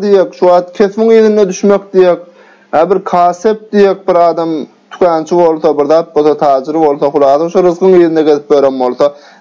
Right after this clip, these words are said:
Logatda manady kasbın rızık talap etmek, rızgın ýerine gitmeklik, rızgın ýerine düşmek, işlemek, zähmet çekmek şo ýolla.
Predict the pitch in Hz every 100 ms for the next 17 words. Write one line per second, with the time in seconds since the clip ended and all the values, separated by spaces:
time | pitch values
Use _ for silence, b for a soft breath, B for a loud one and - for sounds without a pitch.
0 | B - 160 185 214 208 - 294 277 262
1 | 254 247 247 311 269 247 - 254 254 254
2 | B 214 220 208 202 180 175 170 160 156
3 | 151 165 170 165 175 151 151 147 139 135
4 | 131 127 139 135 - 175 170 190 180 165
5 | 156 147 - 165 147 - - 165 165 156
6 | 151 165 151 139 139 143 139 - 135 151
7 | 147 - 143 127 117 107